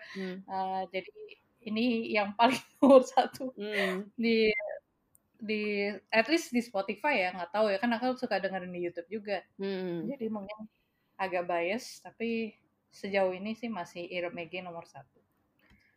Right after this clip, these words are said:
Speaker 1: Mantap, mantap.
Speaker 2: Gitu.
Speaker 1: Apalagi udah denger versi live-nya, Re. Pasti nggak
Speaker 2: <laughs>
Speaker 1: terbayang sih gimana rasanya.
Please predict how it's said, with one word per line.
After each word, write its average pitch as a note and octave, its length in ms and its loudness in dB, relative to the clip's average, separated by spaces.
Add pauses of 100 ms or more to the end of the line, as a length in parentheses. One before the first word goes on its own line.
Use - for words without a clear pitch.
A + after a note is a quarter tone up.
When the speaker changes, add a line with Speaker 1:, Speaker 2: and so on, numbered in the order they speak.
(300)
Speaker 1:
Mantap, F3 400 -10
mantap. E3 420 -6
Speaker 2:
Gitu. - 120 -8
Speaker 1:
Apalagi G#3 360 2
udah A3+ 120 6
denger F#3+ 260 2
versi F#3+ 320 2
live-nya, G#3 420 6
Re. G3 200 4 (260)
Pasti - 320 -4 (540)
nggak G#3 220 8
Speaker 2:
<laughs> A3 40 2
Speaker 1:
terbayang G3+ 480 4
sih G3+ 160 -6
gimana F3+ 320 -2
rasanya. F3+ 480 -4